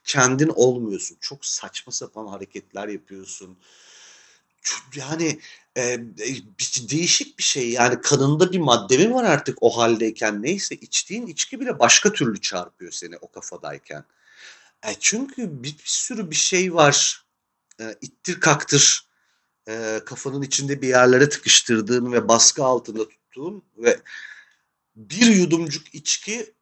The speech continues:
o ittire kaktıra kapısını zor şer kapattığın gardırobun böyle fışkırarak o bütün odaya dağılmasına sebep oluyor ve orayı, e, tekrardan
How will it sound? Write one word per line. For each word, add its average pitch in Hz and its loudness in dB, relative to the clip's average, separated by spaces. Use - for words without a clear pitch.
o 160 6
ittire 180 2
kaktıra 180 0
kapısını 165 -2
zor 170 0
şer 180 4
kapattığın 160 -2
gardırobun 160 0
böyle 175 -2
fışkırarak - 0
o 143 -2
bütün 139 -12
odaya 147 4
dağılmasına 135 4
sebep 107 -8
oluyor 151 -12
ve 175 2
orayı, 190 6
e, 113 2
tekrardan 175 2